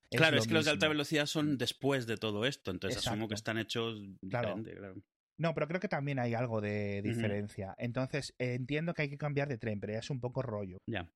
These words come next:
Speaker 1: Porque, jolines, si fuera para ir de aquí a Varsovia, pues entiendo que hay que hacer un cambio de tren, pero de aquí a París, tío, si le puedes meterte un día a las once de la noche y amanecer ya en Disneyland París con los niños y vas en
Speaker 2: <laughs>
Speaker 1: ave en vez de un avión,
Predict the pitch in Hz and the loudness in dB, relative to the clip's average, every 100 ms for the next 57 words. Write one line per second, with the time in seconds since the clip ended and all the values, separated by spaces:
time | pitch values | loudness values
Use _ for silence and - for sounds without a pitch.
0 | _ 104 104 104 - 104 120 107 - - | _ -6 -4 -4 -2 -2 -2 -4 -10 -10
1 | 120 - 127 127 131 139 127 107 - 127 | -6 -2 0 0 0 0 0 -2 0 0
2 | 123 127 127 127 123 123 123 127 131 - | 2 2 0 0 -2 -2 -4 -6 -8 -8
3 | 123 123 - - 165 135 143 160 - 113 | -2 0 0 0 0 2 0 0 -4 -4
4 | 110 123 117 117 117 131 117 135 139 98 | -4 -2 -2 -2 -2 0 0 -2 0 -2
5 | 110 123 104 - 95 107 104 135 147 143 | -2 -2 -4 -8 -6 -6 -2 -2 0 -2
6 | 220 - - 185 151 117 107 127 147 156 | -2 -8 -8 -8 -4 -4 -4 -2 -4 -4
7 | 139 151 151 143 151 143 139 - - 139 | -4 -4 -2 -2 0 0 0 -4 -4 -2
8 | 135 160 147 147 139 127 143 151 - 131 | 0 -2 -2 0 0 0 0 0 0 0
9 | 131 147 127 127 120 143 131 135 135 127 | 0 0 0 0 0 0 2 0 0 0
10 | 127 123 127 139 127 131 135 123 120 143 | 0 0 0 0 0 0 0 -2 -2 -2
11 | 156 139 - 139 131 135 127 143 131 127 | -2 -2 -2 0 2 4 4 4 2 0
12 | 127 127 123 120 120 165 277 | 0 0 0 0 2 2 0